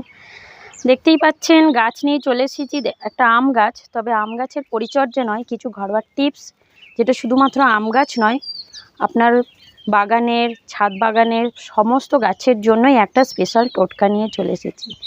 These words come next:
তো টোটকাটা বলার আগে কিছু কথা বলে রাখি। দেখ-, গাছগুলো একে একে দেখতেই পাচ্ছেন,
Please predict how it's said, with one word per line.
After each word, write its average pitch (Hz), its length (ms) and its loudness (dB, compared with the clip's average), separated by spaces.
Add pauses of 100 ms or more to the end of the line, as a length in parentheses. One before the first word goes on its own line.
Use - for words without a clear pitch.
(720)
তো - 120 2
টোটকাটা 285 480 2
বলার 277 340 2
আগে 247 240 0 (260)
কিছু 262 280 -10
কথা 247 300 0
বলে 269 200 2
রাখি। 240 360 0 (260)
দেখ-, 208 320 -10 (1500)
গাছগুলো 262 380 2
একে 311 160 2
একে 311 180 0
দেখতেই 262 480 2
পাচ্ছেন, 254 440 -2